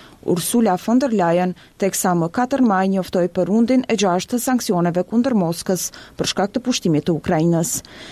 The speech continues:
"Ne do të heqim dorë nga furnizimet nga nafta e papërpunuar brenda gjashtë muajsh dhe produkteve të rafinuara deri në fund të vitit",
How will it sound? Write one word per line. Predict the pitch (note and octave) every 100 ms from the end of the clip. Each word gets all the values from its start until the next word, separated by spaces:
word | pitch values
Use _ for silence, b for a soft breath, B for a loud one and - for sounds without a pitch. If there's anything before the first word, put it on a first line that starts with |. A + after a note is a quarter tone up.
| B B
"Ne | C4 C#4
do | B3+ C4
të | C4
heqim | C4 C4 B3
dorë | A#3+ C#4 C#4+
nga | B3
furnizimet | A3+ A#3 A3 G#3 A3 A3+ G#3 A3
nga | G3+ F#3+
nafta | F#3+ G3 G#3 A#3+
e | G#3
papërpunuar | G3+ G3+ G3 G3+ G3+ G#3 A3+
brenda | A3 G#3+ G#3+ G3+
gjashtë | A3 A3+ -
muajsh | C4+ D#3 B2 F#3+ -
dhe | E3+ E3 D#3+
produkteve | F3+ F3 G3+ - F3+
të | F3 E3+
rafinuara | G3 A#3 B3+ B3 G#3+ G#3
deri | G3+ G3+
në | G3+ F#3
fund | B3+ C4
të | B3+
vitit", | F#3+ E3+ F3+